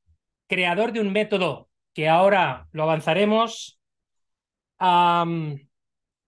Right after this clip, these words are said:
y sobre todo, hace una tortilla de patatas que lo flipas. Sergi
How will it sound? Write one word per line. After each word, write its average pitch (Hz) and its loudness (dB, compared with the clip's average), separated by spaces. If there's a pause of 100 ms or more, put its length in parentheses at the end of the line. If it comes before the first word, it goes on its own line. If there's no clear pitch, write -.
(180)
y 190 -8
sobre 170 0
todo, 220 0
hace 208 0
una 190 0
tortilla 175 -2
de 175 -2
patatas 170 -4 (300)
que 170 -2
lo 160 -2
flipas. 143 -6 (1040)
Sergi 180 -2